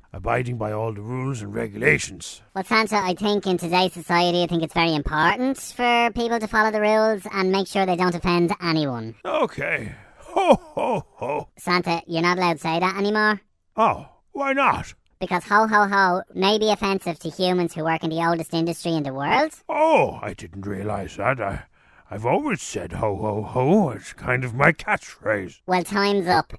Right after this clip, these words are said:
Speaker 2: It stops now. It's twenty eighteen, Santa.
Speaker 1: But you are a nice little elf, though, aren't you?
Speaker 2: Santa, please don't refer to me as little. I identify as a six-foot giant goblin.
Speaker 1: Oh, so you're not even an elf?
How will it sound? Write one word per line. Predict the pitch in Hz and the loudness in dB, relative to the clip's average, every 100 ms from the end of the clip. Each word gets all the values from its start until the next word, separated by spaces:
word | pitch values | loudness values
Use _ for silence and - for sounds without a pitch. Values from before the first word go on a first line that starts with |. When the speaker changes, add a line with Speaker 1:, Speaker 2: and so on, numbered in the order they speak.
| - | -8
Speaker 2:
It | 165 | -8
stops | - 185 170 - | 0 4 4 2
now. | 170 151 131 - - | 2 2 0 -4 -10
It's | 180 | -2
twenty | 170 151 | 0 2
eighteen, | 139 143 135 127 | 0 -2 -4 -4
Santa. | 131 131 143 - _ - | -6 -6 -6 -10 _ -8
Speaker 1:
But | 135 | -4
you | 170 233 | 0 4
are | 220 147 | 4 4
a | |
nice | 151 135 - | 4 2 0
little | 117 117 | -6 0
elf, | 123 98 82 | 0 -2 -6
though, | 101 107 | -6 -2
aren't | 120 92 | -4 -6
you? | 90 - _ - | -14 -16 _ -12
Speaker 2:
Santa, | - 208 196 202 190 - | -2 0 2 0 0 -6
please | 190 202 226 | -2 0 2
don't | 240 233 | 0 0
refer | 208 208 208 | 2 2 2
to | 196 | 0
me | 214 214 | -2 0
as | 170 | 0
little. | 151 170 202 247 - - - | -2 -2 0 -2 -2 -18 -6
I | 196 214 | 2 4
identify | 190 160 196 226 - 214 220 - | 4 2 0 -2 0 4 4 0
as | 180 | -4
a | 160 | -4
six-foot | - - - 214 - 208 202 - | -8 -4 -2 -2 -6 -2 -2 -2
giant | - 175 165 151 - - | -4 -2 -2 -4 -8 -10
goblin. | 170 143 143 131 - _ _ | -6 -4 -6 -8 -12 _ _
Speaker 1:
Oh, | 262 147 82 - _ | -4 -2 -6 -18 _
so | 139 | -10
you're | 147 | -8
not | 156 | -6
even | 156 151 160 | -4 -2 0
an | 160 | 0
elf? | 226 170 - - | 0 -2 -6 -16